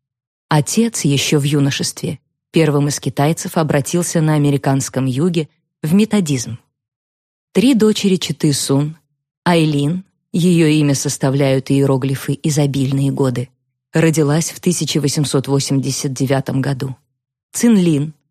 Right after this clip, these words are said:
благословенные годы, родилась в тысяча восемьсот девяносто третьем году. И Мэйлин, прекрасные годы, родилась в тысяча восемьсот девяносто восьмом году.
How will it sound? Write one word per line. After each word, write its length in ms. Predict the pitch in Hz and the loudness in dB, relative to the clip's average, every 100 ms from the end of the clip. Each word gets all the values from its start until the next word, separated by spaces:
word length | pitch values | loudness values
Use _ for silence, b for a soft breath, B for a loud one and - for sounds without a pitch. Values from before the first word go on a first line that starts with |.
| _ | _
благословенные 920 | - 160 160 156 160 156 143 135 143 | 0 2 2 2 2 2 2 2 0
годы, 360 | 139 139 135 143 - _ _ | 0 -2 -2 -8 -16 _ _
родилась 480 | - 170 160 151 143 | 2 2 4 2 0
в 80 | - | -2
тысяча 360 | - 160 160 156 | -2 -2 -2 -2
восемьсот 480 | 139 - 147 151 147 | -2 -2 -2 -2 -2
девяносто 540 | 139 139 135 127 135 | 0 0 0 0 -4
третьем 400 | 143 131 - 135 | 0 -2 0 -2
году. 340 | 135 131 135 - _ _ _ _ | -2 -2 -6 -8 _ _ _ _
И 100 | 208 | 2
Мэйлин, 640 | 202 220 220 214 147 135 - _ | 4 4 4 2 0 -2 -10 _
прекрасные 800 | - 175 - 175 156 - 131 120 | -2 -2 2 0 0 -4 -8 -8
годы, 400 | 120 117 139 - _ _ _ _ 147 | -8 -10 -14 -20 _ _ _ _ 0
родилась 640 | 160 143 135 131 190 - | 0 2 0 0 -4 -6
в 80 | - | -4
тысяча 420 | 180 - 202 175 | -2 -2 -2 -2
восемьсот 540 | 151 - 143 - 175 | -2 -2 -4 0 0
девяносто 580 | 156 139 151 135 131 - | 0 0 0 0 -2 -2
восьмом 500 | 139 131 - 123 120 | -2 -2 -2 -4 -4
году. 360 | 120 139 123 | -4 -4 -6